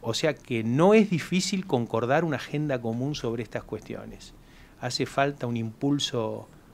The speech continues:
común, político, privado, público,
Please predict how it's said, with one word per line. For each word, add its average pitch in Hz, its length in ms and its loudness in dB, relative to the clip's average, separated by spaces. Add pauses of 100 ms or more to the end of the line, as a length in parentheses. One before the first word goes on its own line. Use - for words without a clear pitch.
(100)
común, 170 480 4 (720)
político, 208 720 2 (1040)
privado, 165 560 4
público, 196 800 2